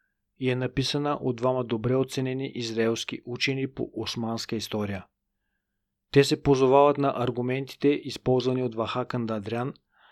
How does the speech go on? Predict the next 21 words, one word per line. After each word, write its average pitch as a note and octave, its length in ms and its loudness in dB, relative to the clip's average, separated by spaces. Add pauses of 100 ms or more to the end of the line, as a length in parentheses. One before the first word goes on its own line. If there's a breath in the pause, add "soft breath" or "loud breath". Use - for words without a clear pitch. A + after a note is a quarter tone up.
(100)
че C#3 180 4
след B2+ 360 0 (180)
османските C3+ 720 0
турци C3+ 320 0
съществува B2+ 680 -2
култура B2+ 440 0
на A#2+ 160 -2
клане A2 460 -4 (540)
и B2+ 100 -4
че - 180 2
ислямът B2+ 720 -2 (140)
играе C3+ 360 4
централна C3+ 680 0
роля C3+ 240 6
в - 120 -8
убийството. G#2+ 600 -6 (1200)
Повечето D3 480 6
рецензии, C#3 600 2
които C3+ 300 -2
ще B2+ 200 -2
намерите, B2+ 720 0